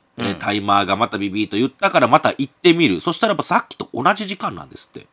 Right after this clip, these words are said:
Speaker 2: うん？うん。
Speaker 1: これが何回も続くと。
Speaker 2: うん。
Speaker 1: それが九時二十四分というのが何度も続くらしいんですね。
Speaker 2: うん、うん、うん。
Speaker 1: うん。で、まあじゃあもう目的の駅行っちゃうかということで、目的の駅にたった一駅で到達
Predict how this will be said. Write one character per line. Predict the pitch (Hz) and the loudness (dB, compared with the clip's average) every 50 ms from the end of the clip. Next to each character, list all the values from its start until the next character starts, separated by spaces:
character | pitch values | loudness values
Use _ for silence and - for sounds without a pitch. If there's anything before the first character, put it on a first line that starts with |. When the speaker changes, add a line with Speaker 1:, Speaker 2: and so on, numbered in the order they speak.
| _ _ _ _ _ _ _ _ _ _ _ _ - | _ _ _ _ _ _ _ _ _ _ _ _ -16
Speaker 2:
う | 107 | -14
ん？ | 98 104 131 185 - - | -10 -10 -10 -12 -10 -10
う | 107 | -10
ん。 | 104 92 - | -10 -8 -2
Speaker 1:
こ | - 185 | 0 0
れ | 180 | 2
が | 170 | 4
何 | 143 156 196 233 254 - | 4 2 2 2 0 -2
回 | - 131 | -2 -2
も | 90 87 | -2 -4
続 | - - - - - - | -8 -12 -12 -12 -14 -14
く | |
と。 | _ - - - _ _ _ _ | _ -18 -18 -18 _ _ _ _
Speaker 2:
う | 98 | -12
ん。 | 104 92 85 - - | -12 -12 -14 -14 -6
Speaker 1:
そ | 160 160 | -2 -2
れ | 147 | -2
が | - - | -2 -2
九 | - 240 247 | -2 -2 -2
時 | 208 190 135 107 | 0 0 -2 -2
二 | 110 160 208 185 | -2 -4 -4 -2
十 | 170 147 123 107 98 90 | 0 0 0 0 0 0
四 | 90 127 185 208 190 139 | 2 2 0 0 0 -6
分 | - _ 127 127 117 104 | -8 _ -4 -4 -4 -4
と | - 110 117 | -2 -2 0
い | 120 | 0
う | 110 | 0
の | 101 123 | -2 0
が | 127 143 123 | 0 0 0
何 | 107 127 180 208 185 139 123 | 4 4 4 4 4 2 -2
度 | 190 | 0
も | 175 135 | 0 0
続 | - - 98 104 | -4 -4 -8 -8
く | - - | -4 -2
ら | 101 - | -2 -2
し | - 90 | -2 -6
い | |
ん | 80 | -10
で | 76 | -14
す | 76 - | -12 -8
ね。 | 131 175 196 - _ _ _ _ _ _ _ _ _ _ _ _ _ _ | -8 -8 -8 -8 _ _ _ _ _ _ _ _ _ _ _ _ _ _
Speaker 2:
う | 175 | -4
ん、 | 165 | -4
う | |
ん、 | 123 107 92 - 113 92 78 - | -2 -4 -6 -8 -10 -10 -12 -14
う | 101 | -16
ん。 | 92 - - | -16 -14 -14
Speaker 1:
う | 101 101 | -12 -12
ん。 | 92 76 60 _ _ - - - - - - - _ _ | -12 -12 -14 _ _ -20 -20 -20 -20 -20 -20 -20 _ _
で、 | 131 180 180 170 - - - - _ | 0 0 0 0 -6 -16 -20 -14 _
ま | 123 160 160 | 2 2 2
あ | 120 | 4
じ | 113 160 | 4 2
ゃ | 151 | 2
あ | |
も | 117 104 | 2 0
う | |
目 | 95 110 110 - 151 | -4 -4 -4 -4 -4
的 | 165 185 196 | -4 -4 -2
の | 175 196 | -4 -4
駅 | - - 123 | -2 -2 -2
行 | 110 | -4
っ | - | -2
ち | - 180 | 0 0
ゃ | 185 | 0
う | 190 | 2
か | - 151 131 117 107 | 4 6 6 6 6
と | 104 139 | 4 0
い | |
う | |
こ | 151 151 | -4 -2
と | 151 | -2
で、 | 156 147 | -2 0
目 | 131 139 135 - - | 0 -2 -4 -4 -6
的 | - 151 143 | -8 -8 -6
の | 143 151 | -4 -4
駅 | 165 - 143 | -4 -4 -4
に | 123 110 - _ _ _ _ _ _ _ | -8 -8 -10 _ _ _ _ _ _ _
た | - 208 | 0 0
っ | - - _ _ _ | 0 0 _ _ _
た | 185 175 160 | -4 -4 -2
一 | - - - _ 240 254 247 | -6 -14 -8 _ -4 0 2
駅 | 135 107 - - - 82 - _ _ _ _ | 2 0 0 -2 -10 -12 -14 _ _ _ _
で | 139 160 214 196 - _ _ _ | 0 2 2 2 2 _ _ _
到 | - 135 131 127 123 | 0 2 2 2 2
達 | - 117 - - - 196 196 | 2 0 0 0 -2 -4 -4